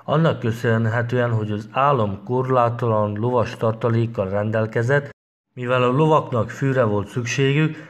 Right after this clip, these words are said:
ezért óriási lovas hadseregeket tudott létrehozni, mivel a lovaknak láb alatti takarmányra, füves legerőre volt szükségük, ezért a seregek szükségszerűen nomádok voltak.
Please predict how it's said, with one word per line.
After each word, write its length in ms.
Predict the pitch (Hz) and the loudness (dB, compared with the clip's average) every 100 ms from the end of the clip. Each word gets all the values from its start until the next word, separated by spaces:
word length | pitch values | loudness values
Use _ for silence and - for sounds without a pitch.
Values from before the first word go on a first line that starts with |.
| - | -10
ezért 400 | 127 117 123 120 | -4 0 -2 -2
óriási 540 | 160 160 147 117 - | 0 2 4 2 0
lovas 340 | 110 127 107 - | 0 2 0 0
hadseregeket 720 | 120 117 123 120 113 98 95 | -2 -2 0 0 0 -2 -4
tudott 440 | - 127 113 98 | -8 -4 -2 0
létrehozni, 720 | 107 104 117 107 120 120 135 123 - - | -2 -2 0 0 0 0 -2 -2 -12 -16
mivel 340 | - 117 107 107 | -4 0 4 4
a 140 | 104 | 4
lovaknak 840 | 107 135 151 151 143 139 - - - | 4 4 4 2 2 0 -2 -18 -10
láb 320 | 131 139 127 | 0 2 2
alatti 460 | 110 117 117 120 113 | 2 2 0 -2 -4
takarmányra, 960 | 117 113 120 117 120 120 123 135 120 - - _ | -2 0 0 2 2 2 2 0 0 -8 -20 _
füves 380 | - 135 101 - | -2 0 0 0
legerőre 600 | 113 113 117 120 120 110 | 0 4 4 4 4 2
volt 240 | 104 95 | 2 -2
szükségük, 640 | - 120 - 139 135 131 - | -4 -4 0 0 0 -2 -2
ezért 340 | 131 135 120 | 0 0 -2
a 60 | 104 | -2
seregek 460 | - 139 135 117 | 0 2 4 0
szükségszerűen 1300 | 120 139 - - 117 120 - - - 113 120 113 117 | -2 -6 -4 -4 -4 -4 -12 -10 -2 0 2 2 0
nomádok 640 | 131 127 117 104 104 110 | -2 0 2 2 0 -4
voltak. 520 | 113 110 104 98 92 | -2 -2 0 -2 -4